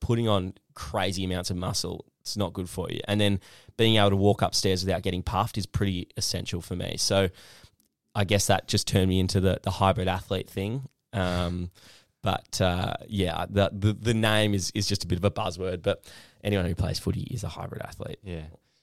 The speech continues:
Speaker 2: Do you love making content still?
Speaker 1: Yeah, I do. Um,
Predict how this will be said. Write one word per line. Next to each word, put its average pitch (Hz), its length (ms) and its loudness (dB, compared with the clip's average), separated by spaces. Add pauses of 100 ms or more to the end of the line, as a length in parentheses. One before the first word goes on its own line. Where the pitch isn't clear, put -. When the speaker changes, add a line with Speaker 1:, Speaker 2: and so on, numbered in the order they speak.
(240)
Speaker 2:
Do 135 80 0
you 147 40 0
love 117 200 0
making 110 420 -4 (140)
content 110 400 -8 (100)
still? 135 320 -10 (260)
Speaker 1:
Yeah, 131 160 6
I 127 40 6
do. 113 320 4 (180)
Um, 104 540 4